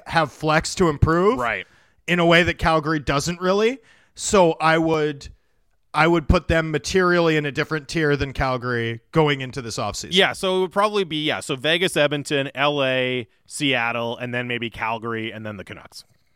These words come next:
Speaker 2: is how I would
Speaker 1: Calgary and Van-, and the Canucks in the same tier?
Speaker 2: Or at least, like, maybe Calgary in its own tier and then the Canucks in their own tier. Something like that.
Speaker 1: Yeah.
Speaker 2: But right around, like,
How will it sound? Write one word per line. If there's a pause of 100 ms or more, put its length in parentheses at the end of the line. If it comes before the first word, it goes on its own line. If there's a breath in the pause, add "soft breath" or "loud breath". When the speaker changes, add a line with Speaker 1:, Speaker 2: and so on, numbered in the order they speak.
(600)
Speaker 2:
is
how
I
would
Speaker 1:
Calgary
and
Van-,
and
the
Canucks
in
the
same
tier?
Speaker 2:
Or
at
least,
like, (280)
maybe
Calgary
in
its
own
tier
and
then
the
Canucks
in
their
own
tier.
Something
like
that.
Speaker 1:
Yeah.
Speaker 2:
But
right
around,
like,